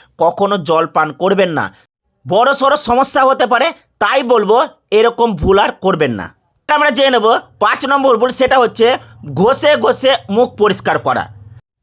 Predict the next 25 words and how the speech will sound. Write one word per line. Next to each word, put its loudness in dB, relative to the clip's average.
প্রত্যেকটা -2
কাজের 0
জন্য 0
নির্দিষ্ট -2
পদ্ধতি 0
থাকে, -4
ঠিক -4
সেমনি 0
মুখ 0
পরিষ্কার 0
করার 0
জন্য -2
সঠিক 0
পদ্ধতিও 0
অবশ্যই 0
জানা 0
উচিত। -6
তাই 0
বলছি, 0
মুখ 2
পরিষ্কার 0
করার 2
সময় 0
কখনো 2
ঘষে 0